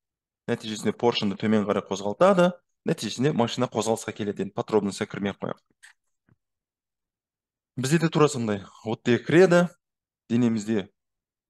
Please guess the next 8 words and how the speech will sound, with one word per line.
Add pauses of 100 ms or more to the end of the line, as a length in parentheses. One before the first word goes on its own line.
(200)
не
бар? (420)
А,
жаңа
глюкозамыз
бар. (600)
Әрекеттесу
нәтижесінде